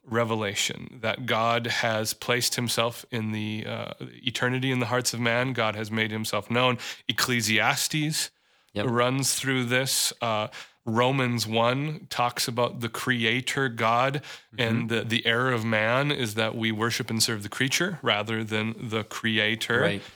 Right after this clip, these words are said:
Speaker 1: Uh, the, the whole purpose of the created universe is that we would look around us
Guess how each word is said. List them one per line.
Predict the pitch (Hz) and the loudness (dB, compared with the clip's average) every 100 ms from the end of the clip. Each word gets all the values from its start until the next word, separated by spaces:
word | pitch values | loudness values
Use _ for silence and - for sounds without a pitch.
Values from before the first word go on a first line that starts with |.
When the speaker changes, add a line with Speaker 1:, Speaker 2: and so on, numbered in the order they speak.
| - - - | -20 -6 0
Speaker 1:
Uh, | 120 113 | 2 0
the, | 113 117 113 | 0 -2 -4
the | 113 113 | -4 -4
whole | - 175 196 | 0 2 2
purpose | 190 - 220 220 117 120 - - - _ _ _ - | 0 0 2 2 0 0 -2 -4 -6 _ _ _ 0
of | 131 120 | 0 0
the | 127 | -2
created | - 147 131 151 165 | -2 2 4 4 0
universe | 123 127 202 180 107 113 135 - - - - | -2 0 2 2 0 -2 0 0 -2 -8 -8
is | 139 113 | -2 0
that | 123 120 | 2 0
we | 120 156 | 0 0
would | 170 151 | 2 2
look | 120 131 165 - - | 2 0 0 -6 0
around | 131 120 131 202 156 | 2 4 4 2 2
us | 101 135 - - - | 0 -2 -2 -2 -4